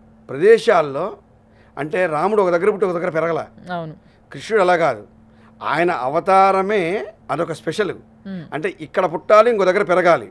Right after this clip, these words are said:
Speaker 2: హ్మ్.
Speaker 1: ఇంకో దగ్గర సంచరించాలి.
Speaker 2: హ్మ్.
Speaker 1: అంటే ఎక్కడికక్కడ, ఎక్కడికక్కడ తన నా-, లీలా వినోదాలను చూపించాలి కాబట్టి
Speaker 2: హ్మ్.
Speaker 1: అందులో కృష్ణుడి యొక్క చిన్నతనంలో ఆయన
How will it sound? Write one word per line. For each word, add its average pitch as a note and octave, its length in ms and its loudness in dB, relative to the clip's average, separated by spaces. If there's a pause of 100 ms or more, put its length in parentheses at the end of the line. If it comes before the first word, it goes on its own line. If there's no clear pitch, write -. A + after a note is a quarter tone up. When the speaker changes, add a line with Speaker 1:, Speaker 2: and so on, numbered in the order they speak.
(140)
Speaker 2:
హ్మ్. E3+ 140 -14 (260)
Speaker 1:
ఇంకో D#3 320 0
దగ్గర F#3+ 160 2 (100)
సంచరించాలి. F3 600 -2 (140)
Speaker 2:
హ్మ్. E3 120 -14 (100)
Speaker 1:
అంటే D3+ 120 -6 (160)
ఎక్కడికక్కడ, G3+ 540 -6 (160)
ఎక్కడికక్కడ F#3 600 -8
తన D#3+ 100 -4 (120)
నా-, D3+ 160 -8 (240)
లీలా F3+ 260 0 (640)
వినోదాలను F3+ 600 0 (100)
చూపించాలి F3 500 -8 (100)
కాబట్టి A2 400 -12 (200)
Speaker 2:
హ్మ్. E3+ 120 -14 (1040)
Speaker 1:
అందులో A3 380 0 (440)
కృష్ణుడి A3+ 280 -10
యొక్క A#3 160 -4
చిన్నతనంలో G3 640 -6 (100)
ఆయన D#3+ 120 -4